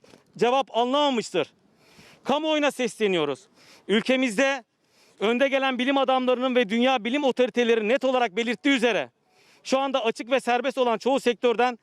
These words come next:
çok daha düşük risk içeren tesislerimiz Avrupa'da tüm halı sahalar açılmışken ülkemizde daha ne kadar ve hangi gerekçeyle kapalı tutulacaktır?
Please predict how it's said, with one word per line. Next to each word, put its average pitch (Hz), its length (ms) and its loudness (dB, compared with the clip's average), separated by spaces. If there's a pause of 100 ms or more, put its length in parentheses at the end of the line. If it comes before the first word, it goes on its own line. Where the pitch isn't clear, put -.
(460)
çok 247 280 -2
daha 240 280 0
düşük 214 320 -8
risk 226 340 -6
içeren 233 320 0
tesislerimiz 226 680 -2 (580)
Avrupa'da 254 500 0
tüm 262 160 -4
halı 254 180 0
sahalar 247 280 0
açılmışken 247 640 0 (520)
ülkemizde 254 580 0
daha 254 200 0
ne 254 140 0
kadar 269 340 0
ve 254 200 0 (260)
hangi 277 360 -2
gerekçeyle 262 560 0
kapalı 233 360 0
tutulacaktır? 208 680 -4